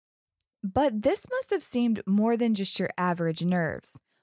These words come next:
or this trooper was gifted with E S P. Either way, he pulled out and followed the car. And bingo, the driver failed to change lanes for a stopped emergency vehicle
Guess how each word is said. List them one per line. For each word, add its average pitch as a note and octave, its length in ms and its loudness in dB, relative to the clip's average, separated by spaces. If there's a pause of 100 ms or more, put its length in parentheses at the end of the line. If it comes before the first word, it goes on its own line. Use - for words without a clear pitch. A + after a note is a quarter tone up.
(140)
or A3+ 140 2
this G3+ 320 0
trooper E3+ 480 -2
was A#3 240 0
gifted F3 380 -2
with F3 280 -4
E E3+ 140 0
S D3 260 -4
P. - 440 -4 (540)
Either G#3 300 2
way, E3 440 0
he C4+ 180 -6
pulled F#4+ 320 0
out C4 240 0
and G#3+ 180 0
followed D#3 360 -2
the B2 80 -8
car. G3 500 0 (800)
And G#3+ 340 2
bingo, C#4+ 680 2 (180)
the A#3 120 0
driver D#4 520 0
failed A#3+ 360 0
to A#3+ 80 -2
change A3 420 0
lanes D#3+ 480 -2
for B3 140 2
a B3+ 60 2
stopped F#3+ 460 0
emergency F#3 640 0
vehicle D#3+ 640 -4